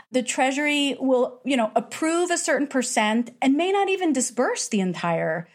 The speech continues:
set of funds by the end of the year. If you don't use those funds by the end of the year,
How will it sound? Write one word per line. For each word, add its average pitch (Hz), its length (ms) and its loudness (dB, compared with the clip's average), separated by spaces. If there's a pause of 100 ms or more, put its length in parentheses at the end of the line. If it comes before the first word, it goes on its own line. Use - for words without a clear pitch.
(320)
set 202 260 2
of 185 140 -4
funds 170 360 -2
by 165 200 0
the 180 100 -4
end 170 220 -2
of 165 100 -6
the 175 80 -8
year. 127 400 -8 (440)
If 277 180 0
you 320 80 -2
don't 370 240 0
use 294 400 0
those 415 240 -2
funds 202 320 0
by 175 180 0
the 175 140 -2
end 165 180 -2
of 165 120 -6
the 170 60 -6
year, 165 500 -4